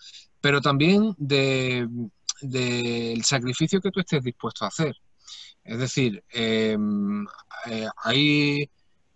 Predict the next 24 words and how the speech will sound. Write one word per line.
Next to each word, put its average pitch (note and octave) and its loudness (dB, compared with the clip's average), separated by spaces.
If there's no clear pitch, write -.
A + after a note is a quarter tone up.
eh, B2+ -10
muchos C#3 0
compañeros C#3 2
que C3 -6
se C3 0
dedican C3 0
a, B2+ 0
a C3 2
la C3 4
comunicación, C3 2
que A#2+ -6
están C3+ 0
en C3 -2
grandes C3+ 2
cadenas C#3 0
de, A#2+ -2
de A#2 -2
radio, C#3 4
de C3 0
televisión, C#3+ 0
y C#3+ 2
que, B2+ 2
eh, A2+ -6
son C3 0